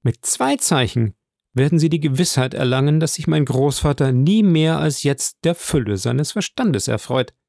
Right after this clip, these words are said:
der Stimme und der Beweglichkeit der Gliedmaßen beraubt, schließt Herr Nortier die Augen, wenn er Ja sagen will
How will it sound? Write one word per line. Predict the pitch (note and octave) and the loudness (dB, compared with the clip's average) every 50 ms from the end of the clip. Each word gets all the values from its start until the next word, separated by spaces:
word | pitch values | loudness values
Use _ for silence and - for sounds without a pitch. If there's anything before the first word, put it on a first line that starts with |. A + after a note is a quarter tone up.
| _ _ _ _ _ _ _ _ _ _ _ _ _ _ _ _ _ _ - | _ _ _ _ _ _ _ _ _ _ _ _ _ _ _ _ _ _ -10
der | - - - | -10 -8 -8
Stimme | - - - E3 E3+ F3+ F#3+ F#3 - | -8 -6 -2 0 2 2 2 0 0
und | - C3 A#2+ | -2 -2 -2
der | C3 A#2+ | 0 -2
Beweglichkeit | A2 A#2+ G2+ G2+ A#2+ D#3+ G3+ - G#3 D#3+ - - C#3+ C3 A2+ | -2 -2 -2 -2 -2 -4 -2 -2 -4 -6 -4 -4 -4 -2 -2
der | B2 A2+ | -2 -4
Gliedmaßen | F#2+ - A2+ A#2 B2+ B2+ - - - B2 A#2+ B2 A#2+ - - A2 G2+ | -4 -4 -4 -2 -2 -2 -2 -2 -2 -2 0 -2 -2 -2 -4 -4 -2
beraubt, | A#2+ A#2+ G#2+ G#2 G#2 G#2+ A#2 B2+ D#3+ D#3+ _ _ - | -2 -2 -2 -2 0 0 0 0 -2 -2 _ _ -12
schließt | - - F3+ F3 F#3+ F3+ - - - | -8 -4 -2 -2 -2 -2 -4 -4 -4
Herr | F3 E3+ | -2 0
Nortier | E3 D#3 D3+ D3+ C#3+ - - D3 C#3+ | 2 2 0 0 -2 -4 -4 -4 -2
die | C3 C#3 - - - | -2 -2 -4 -4 -6
Augen, | - A#2 A#2 A#2+ A#2+ C3+ C#3 B2+ | -4 -2 -2 0 0 0 0 0
wenn | C3+ | 0
er | C#3+ D3 | 0 0
Ja | D3 D3+ D#3 D3 C3 A2 | 0 0 0 0 0 0
sagen | G2 G#2+ G#2+ G2+ G2+ G#2 A2 | 0 -2 -2 -2 -2 0 0
will | A#2+ A#2+ A2+ - | 0 0 0 -2